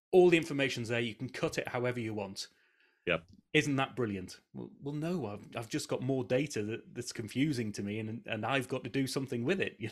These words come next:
Speaker 1: know?
Speaker 2: Yeah.
Speaker 1: So it puts the power back in the hands of the operational manager, whoever
Speaker 2: Yeah.
Speaker 1: that might be,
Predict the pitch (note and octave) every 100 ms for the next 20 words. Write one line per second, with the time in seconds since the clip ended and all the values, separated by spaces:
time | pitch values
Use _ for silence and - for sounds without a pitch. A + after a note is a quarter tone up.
0 | - A3+ - - - - - - C3 B2
1 | B2 - _ _ C3 B2+ - E3+ - -
2 | A#2+ A2+ A2+ - _ - B2+ C3+ A2 G2+
3 | A2 - G#2 G2+ A2+ A2 G#2 G#2 G2+ G2+
4 | - A2 A2 - G#2+ A2 A2+ F#2+ F#2 G2
5 | F#2 F#2+ F#2+ _ _ _ _ _ B2+ A#2+
6 | A2 G#2 G#2 A2 G#2+ A#2 A2 F#2+